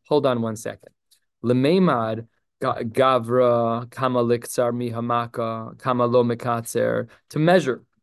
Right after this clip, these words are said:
uh, to make an assessment of how long a person should be in the hospital, for sure we're gonna do that. Lo kami bailan. That's not our question. Devadai amdina.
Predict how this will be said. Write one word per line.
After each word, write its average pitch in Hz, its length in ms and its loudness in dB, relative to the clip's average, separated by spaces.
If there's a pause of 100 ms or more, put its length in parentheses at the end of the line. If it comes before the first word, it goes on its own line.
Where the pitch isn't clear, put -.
(100)
uh, 127 280 0
to 131 120 -14
make 170 200 -2
an 151 60 -4
assessment 127 500 -4
of 113 80 -10
how 127 140 2
long 123 320 0
a 117 40 -4
person 123 360 -2
should 123 160 -8
be 127 120 -2
in 120 80 -2
the 117 60 -6
hospital, 120 560 -2
for 117 160 -4
sure 131 200 0
we're 120 100 -2
gonna 117 160 -2
do 117 160 -6
that. 117 160 -8
Lo 131 140 4
kami 120 260 -4
bailan. 104 400 -4 (840)
That's 143 240 0
not 131 180 0
our 113 100 0
question. 113 360 -6
Devadai 135 440 2
amdina. 120 420 -4